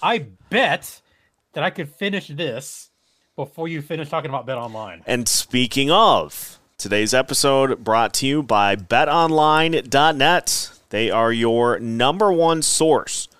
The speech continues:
Speaker 2: for sports betting info plus news, stats,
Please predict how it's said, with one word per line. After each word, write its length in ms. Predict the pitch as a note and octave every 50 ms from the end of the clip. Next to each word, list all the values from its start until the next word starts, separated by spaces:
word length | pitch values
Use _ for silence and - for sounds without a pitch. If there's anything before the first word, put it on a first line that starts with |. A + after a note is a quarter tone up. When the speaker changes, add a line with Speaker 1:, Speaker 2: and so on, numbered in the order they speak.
| _ _ _ _ _ _ _
Speaker 2:
for 140 | F2+ F2+ F2+
sports 400 | - - - A2+ A#2+ B2 - -
betting 320 | - A#2+ A2+ A2+ A2 G#2+
info 460 | F2 G#2+ C3 C#3 B2+ - C#3+ C3+ B2
plus 360 | - - - A2 G2+ - -
news, 600 | - G#2 G2+ G#2+ B2 C#3 D#3 E3 F3 E3+ D#3 D#3
stats, 800 | - - - - - - - A2 A2 A#2 A#2+ G2 - - - -